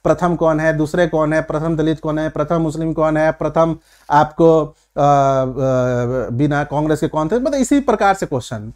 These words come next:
सेम ही चीज होता है, अलग से कुछ नहीं होता। ठीक है, हम्म, तो ध्यान रखिए इस चीज को। तो कहने का मतलब ये है कि ये तीन पोर्शन अगर आपने कर लिया अगर बिहार स्पेशल से,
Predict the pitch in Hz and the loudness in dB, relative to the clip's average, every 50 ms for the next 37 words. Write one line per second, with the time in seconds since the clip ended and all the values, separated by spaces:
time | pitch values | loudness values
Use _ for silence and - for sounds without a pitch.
0 | _ _ - - 294 320 311 294 320 349 - 311 294 240 214 170 139 - 117 98 | _ _ -4 0 2 6 8 8 8 8 6 4 4 4 4 2 2 -2 -6 -10
1 | - - _ _ _ _ _ _ _ _ _ _ _ _ _ _ _ _ _ _ | -10 -12 _ _ _ _ _ _ _ _ _ _ _ _ _ _ _ _ _ _
2 | _ _ _ _ _ _ _ _ _ _ 180 196 233 277 277 - - - 269 285 | _ _ _ _ _ _ _ _ _ _ 4 4 6 4 2 0 0 0 2 2
3 | 311 - - _ 339 349 339 330 294 302 269 226 180 - - 117 95 - - _ | 2 0 -2 _ -2 2 4 4 6 6 6 4 4 2 0 -6 -8 -8 -14 _
4 | _ _ _ _ _ _ _ _ _ _ _ _ _ _ _ _ _ _ _ _ | _ _ _ _ _ _ _ _ _ _ _ _ _ _ _ _ _ _ _ _
5 | _ _ _ _ _ _ _ _ _ _ _ _ _ _ _ _ _ _ _ _ | _ _ _ _ _ _ _ _ _ _ _ _ _ _ _ _ _ _ _ _
6 | _ _ _ _ _ 165 147 226 240 220 143 - - _ _ _ _ _ _ _ | _ _ _ _ _ 2 4 4 4 4 2 0 -4 _ _ _ _ _ _ _
7 | _ _ _ _ _ _ _ _ _ _ _ _ _ _ _ _ _ _ _ _ | _ _ _ _ _ _ _ _ _ _ _ _ _ _ _ _ _ _ _ _
8 | _ _ _ _ _ _ _ _ _ _ _ _ _ _ _ _ _ _ _ _ | _ _ _ _ _ _ _ _ _ _ _ _ _ _ _ _ _ _ _ _
9 | _ 147 143 147 139 127 113 107 98 - - _ _ _ _ _ _ _ _ _ | _ 0 0 2 2 2 0 -4 -6 -10 -16 _ _ _ _ _ _ _ _ _
10 | _ _ _ _ _ _ _ _ _ _ _ _ _ _ _ _ _ _ _ _ | _ _ _ _ _ _ _ _ _ _ _ _ _ _ _ _ _ _ _ _
11 | _ _ _ _ _ _ 220 233 226 202 170 170 214 233 226 208 - 214 202 196 | _ _ _ _ _ _ 2 2 4 4 2 2 2 4 2 2 4 4 4 4
12 | 175 - - 160 135 - - 165 151 147 208 190 - 196 180 208 240 269 269 262 | 4 2 -2 -4 -6 -4 -2 -4 0 0 0 0 0 0 0 2 0 0 0 0
13 | 254 254 247 269 262 233 196 202 220 233 233 233 254 262 254 - 254 240 208 180 | 0 0 0 0 0 0 2 2 2 2 2 2 0 0 0 2 2 2 4 6
14 | 196 247 294 - - 233 247 269 254 - 220 214 214 - 254 240 233 233 220 220 | 4 4 4 0 -2 -2 0 0 0 2 2 2 2 2 -2 -2 0 2 2 2
15 | 220 226 233 226 226 - 214 202 214 208 180 175 160 147 131 123 123 165 170 175 | 2 2 -2 -4 0 2 2 2 4 4 4 4 4 2 0 -2 -2 -2 -2 0
16 | 156 180 190 190 185 170 - - 170 139 - 151 139 - - - | 2 2 2 2 2 -2 -2 -4 -4 -2 -2 -2 -2 -4 -6 -12